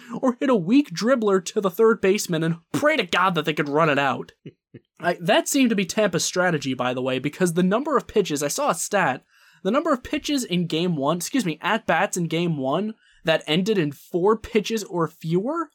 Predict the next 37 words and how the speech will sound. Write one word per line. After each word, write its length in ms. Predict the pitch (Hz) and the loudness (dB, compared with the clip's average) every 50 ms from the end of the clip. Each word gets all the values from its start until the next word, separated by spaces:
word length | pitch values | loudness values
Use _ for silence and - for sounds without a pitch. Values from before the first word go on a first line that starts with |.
| _ - | _ -2
after 260 | 202 233 233 247 262 | -2 0 0 0 0
the 80 | 247 | -2
first 340 | 240 - 247 247 233 - - - | 0 -2 0 0 0 -2 -2 0
seventeen 600 | - 226 220 254 240 240 - 247 254 285 294 254 | 0 2 4 4 2 2 0 -4 -2 -2 0 0
was, 120 | 226 214 | 0 0
like, 160 | 202 175 170 - | 0 0 -2 -4
twelve. 440 | - - 196 170 139 123 120 - - _ - | -2 2 2 2 2 2 -2 -8 -12 _ -4
They 200 | 180 240 294 285 | 0 2 2 2
were 240 | 247 226 208 202 175 | 4 4 4 2 2
stupid 920 | 170 - - - - - - _ _ _ - - 302 269 208 - 214 196 | 0 -4 -8 -8 -8 -10 -10 _ _ _ 2 4 4 4 6 4 4 4
aggressive 600 | 180 165 165 175 175 165 156 - - 151 135 131 | 4 2 2 2 2 2 2 2 0 -2 0 0
in 120 | 139 139 | -2 -2
this 180 | 131 131 127 - | -2 -2 -2 -4
game, 380 | - 139 131 127 123 123 131 - | -2 -2 -2 0 0 -2 -4 -2
and 140 | - 196 208 | -2 -2 2
they 140 | 196 185 185 | 2 2 2
really 500 | 180 185 202 214 214 208 196 180 165 165 | 2 0 0 2 2 4 4 4 4 4
should 300 | 170 - - 190 170 156 | 2 0 0 0 2 2
have. 140 | 147 143 - _ - | 0 -2 -4 _ -14
They, 140 | 175 - _ _ _ _ - _ _ - _ _ _ - - | -14 -14 _ _ _ _ -20 _ _ -20 _ _ _ -20 -16
Pit-, 240 | - - 294 247 - _ - | -6 -6 -6 -6 -6 _ -16
Cleveland's 440 | - - 285 339 427 415 415 - - | -8 -2 2 2 2 2 2 0 0
got 160 | 349 339 - | -2 -2 2
good 180 | - 392 370 - | 2 0 0 2
pitchers. 420 | - 381 381 381 392 349 269 226 | 2 0 2 2 2 -2 0 -2
Make 180 | 254 302 339 - | -4 -4 -2 -2
'em 160 | 349 269 247 | -2 -2 -2
work. 360 | 269 302 370 381 320 - - - | -2 0 0 0 0 -2 -4 -10
Let 180 | - 214 277 370 | -4 -4 -4 -4
'em 80 | - - | -4 -6
see 280 | - - - 339 415 427 | -6 -2 -2 2 2 2
a 40 | |
few 180 | 415 - 311 294 | 2 4 2 2
pitches. 480 | 247 - - 247 240 - 202 180 175 208 | 2 4 0 0 0 2 0 0 0 0
It's, 220 | 233 233 - - | -6 -6 -8 -16
it's 100 | 233 - | -18 -10
ridiculous. 920 | 220 226 247 247 - 415 392 403 - 427 359 240 160 131 - - - - | -6 -6 -6 -2 0 -2 -2 0 -2 0 2 2 0 0 0 -4 -6 -6